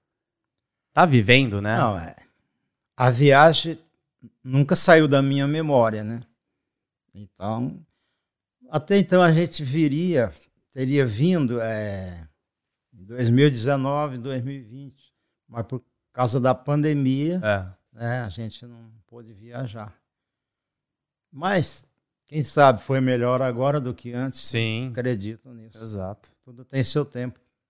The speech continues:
Speaker 1: Então, valeu a pena.
Speaker 2: Está valendo.
Speaker 1: Tá valendo, né?
Speaker 2: Não vai ser esquecido, não.
Speaker 1: Não. E manda, manda um, um recado
Speaker 2: A mãe,
Speaker 1: aí.
Speaker 2: a mãe
Speaker 1: Ah.
Speaker 2: tá rindo, né?
Speaker 1: A mãe, ela só fica, ela não quer aparecer, ela só fica rindo. Manda um
Speaker 2: É.
Speaker 1: recado pros seus,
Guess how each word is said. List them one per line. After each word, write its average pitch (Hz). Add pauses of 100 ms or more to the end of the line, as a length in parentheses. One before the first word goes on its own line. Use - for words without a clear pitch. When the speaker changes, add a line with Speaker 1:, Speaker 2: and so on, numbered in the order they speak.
(840)
Speaker 1:
Então, 98
valeu 107
a 147
pena. 110 (960)
Speaker 2:
Está -
valendo. 131 (400)
Speaker 1:
Tá 101
valendo, 117
né? 101
Speaker 2:
Não 127
vai 135
ser 147
esquecido, 165
não. 151
Speaker 1:
Não. 95 (420)
E 113
manda, 180
manda 165
um, 170
um -
recado 131
Speaker 2:
A -
mãe, 127
Speaker 1:
aí. 117
Speaker 2:
a 113
mãe 113
Speaker 1:
Ah. -
Speaker 2:
tá 135
rindo, 98
né? 87 (440)
Speaker 1:
A 131
mãe, 156
ela 196
só 202
fica, 190
ela 175
não 175
quer 185
aparecer, 170
ela 214
só 196
fica 262
rindo. 131
Manda 208
um 277
Speaker 2:
É. 247
Speaker 1:
recado 202
pros 175
seus, 160